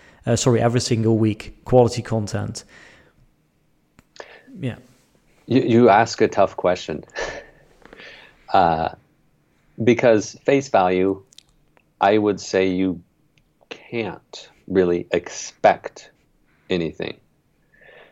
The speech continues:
Speaker 2: because there's a few factors there. One, you, you've gotta, you've gotta take into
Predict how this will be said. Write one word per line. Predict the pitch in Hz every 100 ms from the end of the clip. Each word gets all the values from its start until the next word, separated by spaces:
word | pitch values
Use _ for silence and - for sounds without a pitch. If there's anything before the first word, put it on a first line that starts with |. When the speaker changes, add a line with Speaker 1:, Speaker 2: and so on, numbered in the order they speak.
| _ _ _ _ - 113 -
Speaker 2:
because | 123 - 151 92 107 - - -
there's | 113 104
a | 107
few | 117 104
factors | 107 85 - 80 76 -
there. | 78 - _ _ _ _ _ _ _ _ _
One, | 101 131 123 107 135 - _ _
you, | 120
you've | 117 117 110
gotta, | 135 123 113 -
you've | - 107
gotta | 113 104
take | - 101
into | 95 98 92